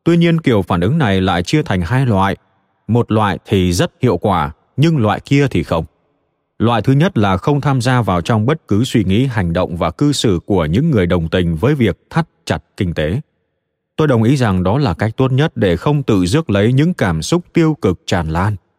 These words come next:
Tuy nhiên, nếu cứ giữ lấy một thái độ hoàn toàn tích cực và lạc quan, và xét trên một mặt nào đó thì hơi không tưởng một chút,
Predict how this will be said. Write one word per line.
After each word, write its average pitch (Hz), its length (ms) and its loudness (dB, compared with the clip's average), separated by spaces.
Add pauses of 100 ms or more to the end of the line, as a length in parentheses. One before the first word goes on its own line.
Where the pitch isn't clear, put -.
(300)
Tuy 113 120 2
nhiên, 101 380 2
nếu 120 140 2
cứ 143 160 2
giữ 139 120 0
lấy 117 180 2
một 127 180 0
thái 127 180 0
độ 135 160 2
hoàn 95 280 0
toàn 95 280 -2
tích - 300 -4
cực 104 220 0
và 95 140 -2
lạc 85 320 -2
quan, 110 280 0 (480)
và 80 300 -4
xét - 300 -4
trên 120 240 2
một 90 240 0
mặt 85 200 -2
nào 80 200 -4
đó 87 320 0
thì 85 240 0
hơi 139 260 0
không 156 340 -2
tưởng 76 280 0
một 78 160 -4
chút, 127 240 0